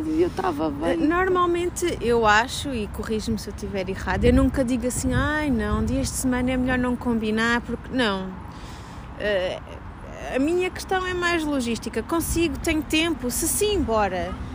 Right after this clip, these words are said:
Speaker 1: Sim.
Speaker 2: Se realmente tiver apertado, né, porque pronto, há a questão da minha filha e tudo mais, eh, aí, olha, não consigo nesse dia, mas se calhar não consigo na
Speaker 1: No
Speaker 2: quinta,
Speaker 1: dia
Speaker 2: mas se calhar
Speaker 1: seguinte.
Speaker 2: consigo na quarta, ou consigo,
Speaker 1: Sim.
Speaker 2: né, tentar aqui arranjar uma forma de,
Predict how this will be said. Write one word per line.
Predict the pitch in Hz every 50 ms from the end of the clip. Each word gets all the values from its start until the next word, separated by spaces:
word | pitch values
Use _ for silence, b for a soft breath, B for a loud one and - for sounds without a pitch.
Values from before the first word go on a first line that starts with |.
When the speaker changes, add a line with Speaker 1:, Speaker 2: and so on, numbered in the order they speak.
| B B B B B B B
Speaker 1:
Sim. | - - - - 247 226
Speaker 2:
Se | 214 220 - 285 302 311 311
realmente | 294 - 339 339 349 359 349 359 359 349 339 - - 330 320 320 311 302 262 -
tiver | - 247 226 226 254 254 247
apertado, | 254 - - - - - 269 311 -
né, | 233
porque | - - - - - - - - - -
pronto, | - 202 214 -
há | - -
a |
questão | - - - - 170
da | 170 180
minha | 185 185 180
filha | 180 - - 220 233 208
e | 185
tudo | - 202 190
mais, | 196 196 208 233 226 - - B B B B B B B B B
eh, | - 202 208 208 208 196 196 196 190 190 185 180 165 170 170 156 160 151 156
aí, | 165 180 196 208 214 202
olha, | 180 170 175 175 175
não | 185 196
consigo | - 220 214 - 262 233 247
nesse | 247 254 -
dia, | - 381 403 453
mas | 403 359
se | - -
calhar | - 277 277 277 269 247
não | 269 254
consigo | 285 277 - 320 285 302
na | 302
Speaker 1:
No | 233
Speaker 2:
quinta, | 226 349 381
Speaker 1:
dia | 403 392
Speaker 2:
mas | 370 392 392
se | 392
calhar | 359 392 381
Speaker 1:
seguinte. | 370 381 359
Speaker 2:
consigo | - 392 -
na | 392 -
quarta, | - 254 294 330 339 - - 233
ou | 208 202
consigo, | - - 240 - - 285 269 262 254 262 254 240
Speaker 1:
Sim. | 220 214
Speaker 2:
né, | 220 240 269 311 302 247 -
tentar | - 240 226 254 247 240
aqui | 240 240 - 262 262 262
arranjar | 247 - 254 254 220 262 247 247 247
uma | 247 247
forma | 233 - - 269 254 254 254 254
de, | 247 226 254 247 233 226